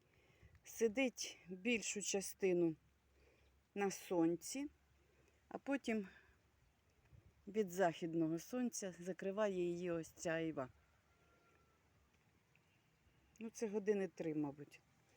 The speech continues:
А так все, весь час вона сидить на сонці. Ось вона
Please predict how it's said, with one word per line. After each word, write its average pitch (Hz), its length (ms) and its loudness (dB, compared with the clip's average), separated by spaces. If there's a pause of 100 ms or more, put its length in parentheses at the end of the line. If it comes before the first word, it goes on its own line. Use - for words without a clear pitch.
(440)
А 190 100 -2
так 247 260 0
все, 196 800 -2 (300)
весь 196 280 0
час - 280 2
вона 196 320 -2
сидить 175 420 -10
на 170 100 -4
сонці. 147 500 -12 (1040)
Ось 180 260 -2
вона 151 280 -2